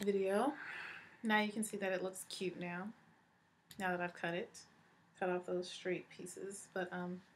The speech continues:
just wanted to let you guys know that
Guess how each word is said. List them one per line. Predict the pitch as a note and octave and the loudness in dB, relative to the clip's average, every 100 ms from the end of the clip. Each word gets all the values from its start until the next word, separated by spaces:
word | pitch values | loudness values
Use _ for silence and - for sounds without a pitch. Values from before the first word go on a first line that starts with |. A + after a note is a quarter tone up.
| - _ _ _ _ - - - - - - - - - - - - - | -20 _ _ _ _ -6 -6 -14 -16 -12 -12 -14 -20 -20 -20 -14 -8 -2
just | A3+ | 6
wanted | A#3+ | 8
to | A#3 | 10
let | A3 A3 | 8 8
you | |
guys | G3+ G3 | 8 8
know | F#3+ F#3+ | 8 8
that | F#3 F3 | 8 6